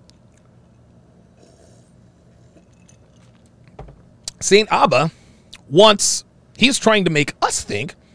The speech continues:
he doesn't want Fresh and Fit destroyed. <clears throat> This is a fucking lie. And he is one thousand two hundred and ninety-four percent in favor of the destruction of Fresh and Fit.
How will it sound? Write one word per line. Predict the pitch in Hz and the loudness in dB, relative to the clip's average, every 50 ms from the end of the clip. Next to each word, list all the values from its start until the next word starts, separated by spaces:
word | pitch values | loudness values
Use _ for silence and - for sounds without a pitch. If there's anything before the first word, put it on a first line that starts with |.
| - _ _ _ _ - - _ | -20 _ _ _ _ -20 -20 _
he | - 330 359 | -4 2 4
doesn't | 302 254 214 240 220 | 4 4 4 2 0
want | - 160 175 190 - - | 0 0 0 0 -2 -6
Fresh | - - 165 156 151 - - - - - | -4 0 0 0 0 0 -6 -10 -4 -2
and | 160 160 151 | -2 -2 -2
Fit | - - 127 127 131 - - - _ - - _ - _ _ _ _ | -2 0 0 0 0 -2 -6 -20 _ -20 -20 _ -20 _ _ _ _
destroyed. | - 220 - - 403 392 - - - - - - | -6 -4 -2 0 2 2 2 2 -2 -6 -12 -14
<clears throat> | - - - - - - _ _ _ _ _ _ _ _ _ - - - - - _ _ - - - _ _ _ _ - - - _ - - _ _ | -10 -10 -10 -10 -10 -14 _ _ _ _ _ _ _ _ _ -20 -20 -20 -20 -20 _ _ -20 -20 -20 _ _ _ _ -20 -20 -20 _ -20 -20 _ _
This | - 226 196 | 0 2 2
is | 175 | 2
a | 170 123 | 0 0
fucking | - - - - 220 202 - 196 165 147 | -2 -6 -2 0 0 2 2 -2 -4 -4
lie. | 139 131 110 87 82 71 76 - - _ _ - - - - - - - - - _ | -4 -4 -2 -2 -2 -4 -6 -10 -18 _ _ -20 -20 -20 -20 -20 -20 -20 -20 -2 _
And | - 175 151 | 2 4 6
he | 175 185 | 6 6
is | 156 143 123 | 4 4 2
one | 120 123 151 214 285 330 | 2 4 4 4 4 6
thousand | 269 - 220 202 196 180 190 185 185 180 | 6 6 6 6 6 4 2 0 0 -2
two | - - 233 262 233 | -2 0 0 2 2
hundred | 180 196 196 185 190 196 196 - | 2 2 2 2 0 0 0 -2
and | 156 143 143 | -4 -2 -2
ninety-four | 143 151 170 190 190 202 180 - 170 170 151 | 0 0 0 0 0 -2 -2 0 2 0 2
percent | - 156 139 - - 156 143 135 - - | 0 -2 -4 -2 -2 -2 -4 -4 -2 2
in | 208 196 175 156 | 4 4 4 2
favor | - - - 190 180 160 139 143 151 - | 0 0 2 4 4 4 4 2 0 0
of | 151 139 | -2 -2
the | 120 123 | -2 -4
destruction | 123 - - - 170 147 - - 139 113 104 95 - - - _ _ _ - - | -6 -4 -2 -2 -2 -2 -2 -4 -6 -8 -8 -12 -20 -20 -20 _ _ _ -6 -4
of | 110 113 | -4 -4
Fresh | - - 151 123 - - | -2 -2 -2 0 0 -2
and | 113 95 | -6 -6
Fit. | - - 92 80 | -6 -8 -8 -8